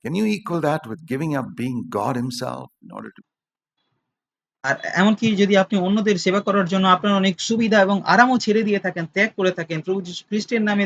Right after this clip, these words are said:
Speaker 2: ত্যাগ করে থাকেন, তাহলেও আপনি কি, আপনি কি তার সমান হতে পারবেন যিনি ঈশ্বর হওয়া ত্যাগকে, ত্যাগ স্বীকার করেছেন মানুষ হওয়ার জন্য?
Speaker 1: Become a man.
Speaker 2: শুধুমাত্র মানুষ হওয়ার জন্য যিনি ঈশ্বরের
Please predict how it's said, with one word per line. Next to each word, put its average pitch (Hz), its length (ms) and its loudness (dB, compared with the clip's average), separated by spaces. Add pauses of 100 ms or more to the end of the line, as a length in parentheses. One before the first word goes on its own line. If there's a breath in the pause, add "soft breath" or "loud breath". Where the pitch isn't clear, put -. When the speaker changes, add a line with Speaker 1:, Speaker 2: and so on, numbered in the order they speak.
(160)
Speaker 2:
ত্যাগ 202 220 4
করে 156 200 -4
থাকেন, 151 220 -4 (320)
তাহলেও 202 400 6 (140)
আপনি 202 200 -2 (160)
কি, 214 100 0 (460)
আপনি 185 240 -2
কি 214 160 2 (200)
তার 214 180 6 (100)
সমান 214 240 0
হতে 196 140 0
পারবেন 196 280 0 (120)
যিনি 175 160 0 (100)
ঈশ্বর 233 440 2
হওয়া 196 200 6 (280)
ত্যাগকে, - 720 -4 (100)
ত্যাগ 165 220 0
স্বীকার 160 220 -4
করেছেন 147 340 -6 (340)
মানুষ 165 300 6
হওয়ার 156 220 4
জন্য? 139 260 -6
Speaker 1:
Become 107 260 -14
a 92 140 -18
man. - 160 -16 (920)
Speaker 2:
শুধুমাত্র 180 400 0
মানুষ 190 340 2
হওয়ার 208 160 2
জন্য 190 220 0
যিনি 185 260 0
ঈশ্বরের 202 440 0